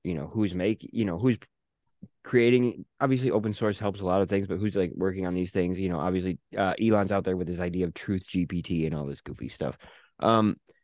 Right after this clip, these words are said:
do you think that there's become a sort of over, you know, a lot of people are using Chat G P T to write papers and stuff like that? Do you think that there's become a sort of over-reliance on tech that has made people sort of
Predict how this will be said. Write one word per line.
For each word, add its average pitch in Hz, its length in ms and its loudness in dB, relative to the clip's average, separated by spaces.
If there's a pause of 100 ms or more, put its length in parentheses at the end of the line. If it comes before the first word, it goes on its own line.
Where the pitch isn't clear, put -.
(420)
do 139 80 4
you 147 80 6
think 170 160 8
that 151 100 4
there's 151 160 6
become 147 320 4
a 180 40 0
sort 127 200 4
of 101 100 0 (560)
over, 117 260 4
you 110 140 0
know, 107 100 0
a 104 40 2
lot 107 80 4
of 107 60 0
people 117 200 0
are - 20 4
using 110 400 -2 (220)
Chat 107 220 0
G 117 100 0
P 113 80 0
T 120 120 2
to 117 60 2
write 120 180 4
papers 123 360 2
and 101 100 -4
stuff 101 140 -2
like 95 120 2
that? 98 140 4
Do 104 60 0
you 107 60 2
think 123 160 2
that 135 60 -2
there's 131 160 4
become 120 360 2
a 110 60 -2
sort 123 180 4
of 107 120 0
over-reliance 104 640 4
on 95 160 -4
tech 95 260 -2
that 92 120 2
has 85 120 -2
made 95 300 0
people 90 320 0
sort 87 200 -2
of 82 220 -4